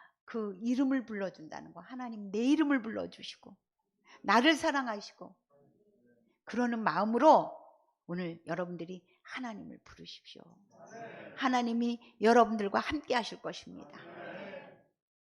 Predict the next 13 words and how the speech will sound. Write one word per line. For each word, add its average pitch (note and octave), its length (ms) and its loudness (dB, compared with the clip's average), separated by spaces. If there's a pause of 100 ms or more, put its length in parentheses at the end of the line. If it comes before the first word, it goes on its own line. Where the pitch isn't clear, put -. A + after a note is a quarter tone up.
(320)
우리 F3 300 -10 (220)
전부 A#3+ 320 -6
다 - 220 -4 (400)
하나님을 G#3+ 520 -6
만난 E3+ 420 -10
자리, - 180 -18 (1300)
내가 F3 360 -8 (300)
그 A3 420 -6 (180)
기도원이 G3 540 -4
내가 F3 460 -8
하나님을 G#3 500 -8
만난 - 400 -12
자리 - 200 -20